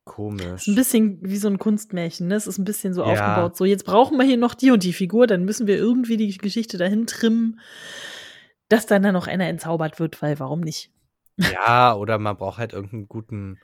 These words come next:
Speaker 1: guten Sinn, warum der Fuchs da noch sterben muss. Äh, hätte man sich vielleicht was anderes ausdenken können, als jetzt dem, gerade dem Bruder der, der Frau,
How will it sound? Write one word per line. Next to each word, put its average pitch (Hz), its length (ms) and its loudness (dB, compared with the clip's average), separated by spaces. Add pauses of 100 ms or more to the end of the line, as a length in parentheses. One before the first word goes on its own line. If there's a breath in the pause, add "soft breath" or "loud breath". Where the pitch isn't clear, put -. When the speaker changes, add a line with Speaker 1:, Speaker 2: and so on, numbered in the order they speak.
(580 soft breath)
Speaker 1:
guten 110 400 -10
Sinn, 110 360 -6
warum 101 380 -6
der 95 140 -6
Fuchs - 260 -12
da 98 100 -6
noch 92 160 -12
sterben 98 460 -10
muss. 101 500 -14 (160)
Äh, 95 340 -8 (1120 soft breath)
hätte 117 280 -8
man 110 140 -4
sich 107 160 -12
vielleicht 107 340 -6
was 110 100 -10
anderes 104 280 -10
ausdenken 92 420 -12
können, 95 220 -14
als 87 200 -12
jetzt - 220 -14
dem, 98 240 -12 (160)
gerade 98 260 -6
dem 95 220 -10
Bruder 110 480 -4
der, 95 340 -6
der 95 180 -8
Frau, 95 460 -6